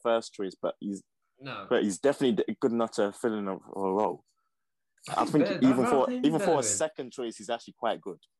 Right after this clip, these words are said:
Speaker 2: Yeah, no, no, he is. He's a regular, well, a regular, yeah, he plays for in-, international, sometimes Portugal. So, you know, he's a regular player. So, yeah, no, I, I, I thought that, but I thought everything, I thought we just controlled the game, but it was not like there was
Speaker 1: Yeah,
Speaker 2: no,
Speaker 1: we didn't, we
Speaker 2: Leicester
Speaker 1: didn't
Speaker 2: just
Speaker 1: do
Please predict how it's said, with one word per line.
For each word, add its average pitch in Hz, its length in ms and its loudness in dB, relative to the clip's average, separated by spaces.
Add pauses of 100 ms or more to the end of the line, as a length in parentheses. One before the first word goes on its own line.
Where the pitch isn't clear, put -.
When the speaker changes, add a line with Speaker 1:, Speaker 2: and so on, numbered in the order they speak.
(120)
Speaker 2:
Yeah, 135 260 -2
no, 107 140 -6
no, 101 160 -8
he 120 180 -10
is. 104 160 -10
He's 117 160 -12
a 123 60 -10
regular, 127 420 -6
well, 120 120 -4
a 107 80 -6
regular, 127 340 -6
yeah, 117 340 -6
he 120 240 -14 (100)
plays 170 200 -6
for 139 220 -8
in-, 135 140 -16 (220)
international, 123 480 -14
sometimes 113 340 -12
Portugal. 104 520 -16
So, 127 100 -12
you 147 80 -6
know, 143 60 -4
he's 139 80 -6
a 139 40 -10
regular 151 300 -6
player. 104 260 -4
So, 143 120 -8
yeah, 156 240 2
no, 143 100 0
I, 135 220 2
I, 135 220 -6 (220)
I 139 40 -6
thought 156 180 -8
that, - 240 -8
but 110 100 -2
I - 80 0
thought 156 220 -2
everything, 143 420 -6
I - 640 -20
thought 262 160 -2
we 233 80 -2
just - 160 -6
controlled 139 340 -4
the 107 40 -6
game, 127 280 -4
but 120 120 -4
it 123 60 -6
was 147 200 -6
not 143 180 -8
like 147 220 -6 (760)
there 147 100 -4
was 120 120 -2
Speaker 1:
Yeah, 92 100 0
Speaker 2:
no, 165 60 0
Speaker 1:
we 107 160 -2
didn't, 123 220 2
we 123 60 2
Speaker 2:
Leicester - 0 -
Speaker 1:
didn't 127 140 4
Speaker 2:
just 113 80 0
Speaker 1:
do 120 80 4